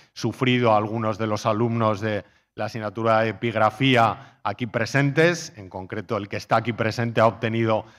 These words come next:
la matrícula de honor, de modo que le han venido muy bien, espero, los videotutoriales y que abren quizá un epílogo al proyecto, y estamos en ello, la posibilidad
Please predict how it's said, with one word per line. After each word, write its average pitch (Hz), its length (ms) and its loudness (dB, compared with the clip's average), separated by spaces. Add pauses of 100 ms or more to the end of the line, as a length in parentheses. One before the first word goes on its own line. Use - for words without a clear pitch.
(260)
la 113 80 -4
matrícula 117 540 2
de 110 60 2
honor, 139 340 6
de 120 100 0
modo 104 360 -2
que 101 220 -6 (240)
le 120 100 -4
han 120 120 2
venido 120 300 2
muy 117 200 0
bien, 117 440 2
espero, 120 560 4 (360)
los 123 380 4
videotutoriales 143 1200 6 (260)
y 160 140 -6
que 160 160 6
abren 156 380 6
quizá 156 640 4 (340)
un 151 180 2
epílogo 147 600 6
al 131 160 6
proyecto, 127 800 4
y 107 120 -4
estamos 120 420 2
en 127 120 2
ello, 127 280 4
la 110 200 4
posibilidad 123 880 4